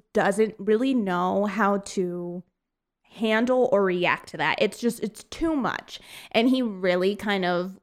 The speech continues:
allows himself to be pressured into maybe doing things that he otherwise wouldn't do. Case in point is having one final drink with Joseph when he wanted to leave.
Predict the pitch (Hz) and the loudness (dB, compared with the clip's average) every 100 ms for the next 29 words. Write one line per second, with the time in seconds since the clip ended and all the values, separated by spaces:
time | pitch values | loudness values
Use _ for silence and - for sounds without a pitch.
0 | - 208 196 165 160 190 220 262 262 165 | 0 2 4 2 2 0 0 -2 0 0
1 | 180 - 226 175 165 165 175 - _ _ | -2 -4 -8 -6 -10 -6 -6 -8 _ _
2 | - 311 302 - 233 233 233 - 208 208 | 0 4 4 4 4 4 4 2 2 0
3 | 226 208 196 180 202 196 165 156 165 170 | 0 0 0 -2 -4 -8 -6 -6 -6 -6
4 | 180 202 190 190 196 180 180 175 185 185 | -4 -2 -2 -2 -2 0 0 2 0 -2
5 | 185 196 277 185 - - 214 254 262 233 | -4 -2 0 0 -2 2 4 4 0 0
6 | 208 202 185 190 - 208 196 190 190 202 | 0 2 0 0 2 2 4 0 0 0
7 | 262 269 - 226 226 220 185 185 165 185 | 2 0 0 0 2 -2 -2 -2 -2 -4
8 | 185 185 180 170 175 165 175 180 185 170 | -6 -2 0 0 -4 -2 -4 -2 -6 -6
9 | 165 175 185 160 165 190 | -6 -6 -8 -8 -10 -8